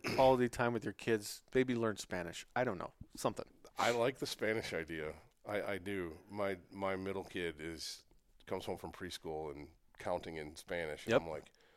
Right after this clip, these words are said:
Speaker 2: and she'll throw out random Spanish words, and I'm like,
Speaker 1: <laughs>
Speaker 2: "Holy smokes, man. I didn't learn Spanish until I was in my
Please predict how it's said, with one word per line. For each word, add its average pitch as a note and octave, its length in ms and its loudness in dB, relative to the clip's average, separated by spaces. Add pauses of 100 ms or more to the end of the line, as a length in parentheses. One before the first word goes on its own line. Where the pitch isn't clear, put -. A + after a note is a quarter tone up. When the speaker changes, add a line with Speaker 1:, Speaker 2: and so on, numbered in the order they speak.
(220)
Speaker 2:
and G#2 80 -6
she'll F#2 260 -2 (360)
throw C3+ 180 8
out - 80 4
random G2 460 4
Spanish F#2+ 540 2
words, F#2 320 2
and F2+ 140 6
I'm E3+ 140 6
like, E3 140 6 (300)
Speaker 1:
<laughs> - 380 0 (680)
Speaker 2:
"Holy B3+ 380 0
smokes, - 680 4
man. A2+ 200 6
I C#3+ 80 2
didn't C#4+ 160 2
learn - 140 10
Spanish B2+ 520 0
until D3 280 2
I C#3+ 80 6
was C3 200 2
in B2+ 100 0
my G2 280 2